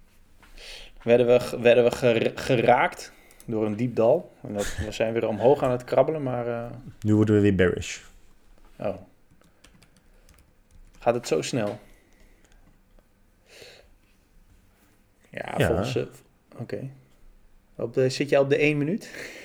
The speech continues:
Speaker 2: <laughs> Ik zat net even op de vijftien minuten, maar we
Speaker 1: Ja,
Speaker 2: gaan,
Speaker 1: je
Speaker 2: eh,
Speaker 1: zit altijd op de één minuut.
Speaker 2: Nee, <laughs> nee, nee. Nee, het is nog wel oké, hoor.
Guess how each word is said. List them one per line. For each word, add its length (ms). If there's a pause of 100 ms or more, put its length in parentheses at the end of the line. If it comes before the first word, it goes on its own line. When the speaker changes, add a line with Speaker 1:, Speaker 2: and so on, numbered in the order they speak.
(440)
Speaker 2:
<laughs> 1040
Ik 60
zat 140
net 100
even 120
op 60
de 80
vijftien 380
minuten, 300
maar 140
we 60
Speaker 1:
Ja, 100
Speaker 2:
gaan, 100
Speaker 1:
je 60
Speaker 2:
eh, 80
Speaker 1:
zit 220
altijd 560
op 100
de 80
één 220
minuut. 460
Speaker 2:
Nee, 280 (100)
<laughs> 100
nee, 120 (100)
nee. 120 (2000)
Nee, 220
het 120
is 80
nog 120
wel 100
oké, 260
hoor. 180